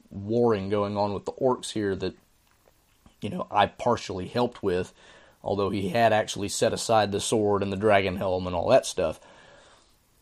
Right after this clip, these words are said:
His sheer valor, you know, kinda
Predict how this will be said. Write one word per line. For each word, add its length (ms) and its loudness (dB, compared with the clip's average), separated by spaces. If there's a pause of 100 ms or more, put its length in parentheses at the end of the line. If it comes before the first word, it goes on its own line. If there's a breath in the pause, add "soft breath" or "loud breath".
(360)
His 340 -4 (280)
sheer 400 -2
valor, 580 2 (240)
you 140 -2
know, 220 -2
kinda 420 -4